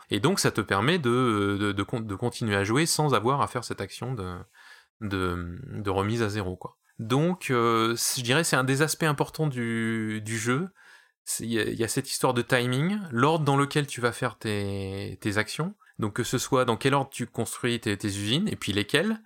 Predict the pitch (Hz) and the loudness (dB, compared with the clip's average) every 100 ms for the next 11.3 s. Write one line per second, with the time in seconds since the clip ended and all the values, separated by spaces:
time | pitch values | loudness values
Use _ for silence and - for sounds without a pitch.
0 | - 131 131 156 - - 165 135 120 143 | -2 0 2 2 2 2 4 4 2 0
1 | 131 - 113 101 123 147 214 214 135 127 | -2 -2 -6 0 2 2 2 0 0 4
2 | 127 - 131 - 156 151 151 120 127 143 | 2 2 -4 2 2 4 2 0 0 2
3 | 131 123 123 135 - 135 123 120 131 127 | 4 4 2 -2 0 2 2 2 0 0
4 | 151 151 107 - 117 110 131 113 131 117 | -4 0 -2 2 0 2 -2 -2 0 0
5 | 113 131 135 143 - - - - - - | 0 2 2 2 -2 -8 -14 -20 -8 0
6 | 104 98 104 151 190 - 117 110 110 104 | 2 2 2 2 0 -2 -2 0 2 2
7 | 107 139 131 110 104 107 104 104 110 104 | 2 0 -2 -2 -2 -2 -2 0 -2 0
8 | 101 117 180 220 - - - 117 110 117 | -2 -2 -2 -2 -2 -4 0 0 2 0
9 | 107 104 107 110 - 117 110 104 95 95 | 0 0 0 0 0 2 4 4 4 2
10 | 92 92 95 95 101 98 101 - - 98 | 2 0 0 -2 0 2 2 0 -6 0
11 | 104 - 190 | 0 2 0